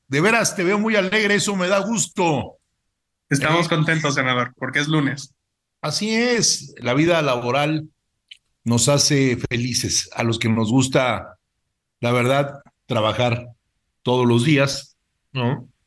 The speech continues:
Speaker 1: Déjenme decirles que yo también estoy muy contento, porque es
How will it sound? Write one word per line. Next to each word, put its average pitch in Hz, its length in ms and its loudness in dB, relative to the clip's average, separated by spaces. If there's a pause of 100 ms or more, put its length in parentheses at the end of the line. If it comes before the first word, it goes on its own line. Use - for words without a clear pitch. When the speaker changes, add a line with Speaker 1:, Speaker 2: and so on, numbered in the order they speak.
(500)
Speaker 1:
Déjenme 120 460 2
decirles 143 760 0
que 104 460 -4 (480)
yo 175 160 2
también 170 320 0
estoy 151 240 0
muy 156 160 0
contento, 104 480 -2 (880)
porque 120 400 2
es - 400 -2